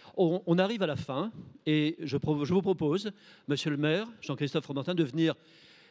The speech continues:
et Olivier Babot, de venir faire une, c'est même pas une conclusion. En fait, c'est, c'est comme en sport, hein, on, on n'a pas, ou, ou en foot, voilà, on a, on a fait un, une Champions League, on va en refaire une deuxième.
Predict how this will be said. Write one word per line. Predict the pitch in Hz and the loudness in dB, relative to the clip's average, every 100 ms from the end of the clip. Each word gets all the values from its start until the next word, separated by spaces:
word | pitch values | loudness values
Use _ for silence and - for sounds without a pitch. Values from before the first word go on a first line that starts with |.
| _ - | _ 4
et | 175 | 6
Olivier | 170 156 143 | 4 2 2
Babot, | 127 120 139 220 - - - - - _ - - | 2 4 4 4 0 -14 -16 -20 -20 _ -20 -2
de | - | 4
venir | 156 156 151 180 196 | 4 4 4 4 2
faire | - 185 175 | 2 2 2
une, | 156 139 | 2 0
c'est | 123 190 | -2 -6
même | 220 247 240 | -4 -4 -4
pas | - | -4
une | 185 | -4
conclusion. | 143 143 127 104 110 101 _ - - - | -4 -6 -8 -10 -12 -12 _ -20 -20 -10
En | 139 | -6
fait, | 233 - | -6 -2
c'est, | 175 156 | 0 0
c'est | 170 208 | -2 -2
comme | 226 | -2
en | 185 | -4
sport, | - 160 131 123 | -4 -2 -2 -4
hein, | 139 | -8
on, | 143 147 151 | -6 -6 -4
on | |
n'a | 143 | -4
pas, | 139 156 | -4 -6
ou, | 175 165 156 151 | -6 -8 -8 -8
ou | 151 147 | -6 -6
en | |
foot, | 135 - 202 - - - - - _ | -6 -10 -12 -12 -20 -20 -20 -20 _
voilà, | 156 151 | -4 -4
on | 135 | -2
a, | 165 | -4
on | 160 | -2
a | 151 | -4
fait | - 156 | -4 -4
un, | 131 120 120 - - - | -4 -6 -10 -12 -16 -18
une | - | -8
Champions | - 165 147 127 | -6 -4 -6 -6
League, | 165 196 | -6 -2
on | |
va | 156 | -2
en | 139 | -2
refaire | 113 185 160 | -2 -4 -2
une | |
deuxième. | 147 139 147 151 160 131 | -2 -2 -2 -4 -4 -10